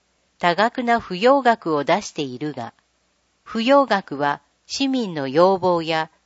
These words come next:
新規事業の拡充に充てるべきであった。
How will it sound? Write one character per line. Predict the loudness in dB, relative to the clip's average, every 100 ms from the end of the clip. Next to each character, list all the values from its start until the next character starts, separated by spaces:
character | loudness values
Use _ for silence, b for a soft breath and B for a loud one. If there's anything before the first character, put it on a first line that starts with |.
| _ -14
新 | -6 -4 -4
規 | -4 -6
事 | -2
業 | 0 0 0
の | -4 -4 -10
拡 | -12 -6 -4
充 | -2 -2
に | -2 -2
充 | 0
て | 0
る | 0
べ | -2
き | -6 -6
で | -6
あ | -6
っ | -10 _
た。 | -18